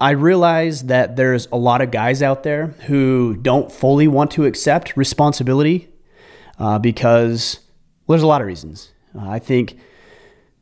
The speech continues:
a lot of guys have been led to believe just in modern society that somehow they have been mocked and dismissed and ridiculed, and they're, they're tired of that to a degree, and so they've decided to disengage altogether.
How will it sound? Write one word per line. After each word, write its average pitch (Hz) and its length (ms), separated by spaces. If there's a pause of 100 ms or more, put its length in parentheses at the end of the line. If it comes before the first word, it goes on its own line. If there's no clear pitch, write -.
(480)
a 113 80
lot 127 180
of 147 80
guys 123 240
have 123 80
been 120 140
led 120 180
to 113 60
believe 120 340
just 120 220
in 113 120
modern 117 420
society 113 640
that 107 180
somehow 113 560
they 110 280
have 110 200
been 110 400 (640)
mocked 151 460
and 110 140
dismissed 156 580
and 104 180
ridiculed, 139 760
and 107 320 (120)
they're, 120 340
they're 104 380 (120)
tired 143 400
of 131 80
that 127 280
to 147 140
a 139 60
degree, 135 360
and 123 140
so 120 160
they've 110 180
decided 110 440
to 113 80
disengage 110 680
altogether. 95 640